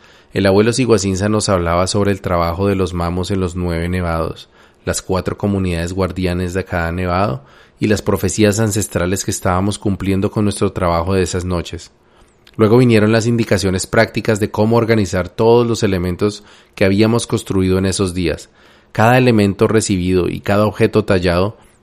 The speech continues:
debía insertarse en una de las pequeñas mochilas que habíamos tejido. Mientras que el abuelo nos iba indicando qué objeto ir empacando, nos contaba su significado espiritual y cuál debía ser el trabajo interno a realizar con cada uno.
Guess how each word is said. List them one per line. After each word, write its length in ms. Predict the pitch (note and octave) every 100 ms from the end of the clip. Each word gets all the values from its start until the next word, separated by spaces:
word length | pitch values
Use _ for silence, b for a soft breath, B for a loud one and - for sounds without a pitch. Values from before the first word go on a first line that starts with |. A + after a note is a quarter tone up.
| -
debía 260 | G#2 G2+
insertarse 600 | G#2+ B2 A#2 - A2+ G#2+
en 100 | A2+
una 220 | A2+ A#2 A#2+
de 80 |
las 160 | A2+ G#2+
pequeñas 440 | G#2 - F#2 F#2
mochilas 500 | G#2+ G2+ - F2+ F#2
que 80 | -
habíamos 340 | F#2+ F2 F2+ -
tejido. 400 | F2 F2+ D#2+ - b b b b b b _ -
Mientras 420 | G2 F#2 F#2+ -
que 120 | G2
el 60 | F2+
abuelo 340 | F2 G2 A2
nos 200 | A#2 G2
iba 180 | F#2+ F#2+
indicando 560 | G#2 G#2+ - F#2+ F#2 -
qué 140 | G#2+
objeto 480 | G#2+ - A2+ G#2 A2
ir 100 | G#2+
empacando, 680 | G#2+ G2 - G2 G#2 B2+ B B B -
nos 160 | G#2+
contaba 440 | - G2+ G#2+ G#2+ A2+
su 120 | A#2
significado 640 | A2 A2+ G#2+ G2+ - F2+
espiritual 640 | F#2 - G#2 F2+ F#2+ E2+ E2 b b b b b _
y 120 | - G#2+
cuál 300 | A#2 A2 A2
debía 260 | A#2 A2+
ser 140 | G#2+ A2
el 120 | G#2
trabajo 340 | G2+ F2 F2
interno 400 | G#2 G2+ G2+ G2+
a 20 |
realizar 500 | G2 G2+ F#2+ F2 E2
con 180 | - F#2
cada 280 | - F2+ F2
uno. 300 | F2 E2